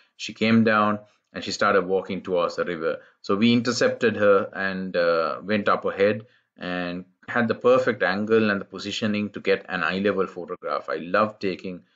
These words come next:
eye level shots like this. And she, as she was walking, the light was per-, hitting perfectly from the side, uh, giving a good balance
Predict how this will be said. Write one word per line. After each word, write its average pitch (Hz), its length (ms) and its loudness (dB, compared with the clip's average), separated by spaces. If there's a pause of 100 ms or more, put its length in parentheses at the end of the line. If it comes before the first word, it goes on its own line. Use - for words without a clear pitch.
(320)
eye 101 160 4
level 95 240 2
shots 101 420 0
like 92 240 0
this. 101 280 -4
And 87 200 -6
she, - 160 -8
as - 80 -4
she - 160 -6
was 82 220 -10
walking, 101 500 0
the 80 100 0
light 101 380 0
was 113 140 -6
per-, 101 500 -2 (640)
hitting 117 300 -8 (100)
perfectly 147 480 2
from 95 180 -4
the 92 80 -4
side, 95 460 2 (400)
uh, 80 180 -6
giving 107 280 2
a 95 40 2
good 113 280 -4
balance 104 400 2